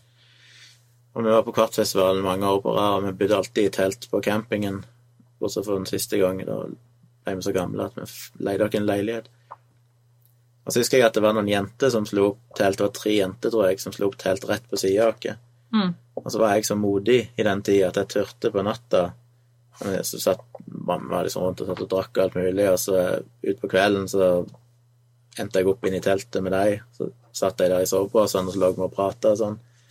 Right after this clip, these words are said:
Speaker 2: Mm.
Speaker 1: Og jeg var jo så sjenert i den tiden, jeg skjønte ikke hvordan jeg turte det.
Speaker 2: <laughs>
Speaker 1: Og de syntes sikkert jeg var helt tilbakestående.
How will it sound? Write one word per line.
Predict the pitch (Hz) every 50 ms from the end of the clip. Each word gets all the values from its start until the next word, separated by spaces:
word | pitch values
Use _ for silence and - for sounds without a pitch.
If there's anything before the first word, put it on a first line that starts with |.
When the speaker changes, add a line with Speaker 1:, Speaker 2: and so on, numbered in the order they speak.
| -
Speaker 2:
Mm. | 226 233 226 - - _ _ _ _ _ _ _ _ _ _ _ _ _ _ _ _ _ _ - - - _ _ _ _ _ _ _ _ _ _ -
Speaker 1:
Og | 95 101
jeg | 104 95
var | 95 92
jo | 95 90
så | 101 98
sjenert | - - 90 92 104 113 - -
i | 107
den | 95 90 87
tiden, | - 98 98 92
jeg | -
skjønte | 95 92 98
ikke | 104 101 98
hvordan | 92 -
jeg | 95 - -
turte | 104 - - - - 120
det. | 110 101 98 107 247 190 208
Speaker 2:
<laughs> | 214 196 196 190 214
Speaker 1:
Og | -
de | 101 98
syntes | - 101 92 - 107
sikkert | 98 - 92
jeg | 92 90
var | 87 98 95
helt | 95 - -
tilbakestående. | - 107 95 95 107 107 - - 107 101 95 98 104 107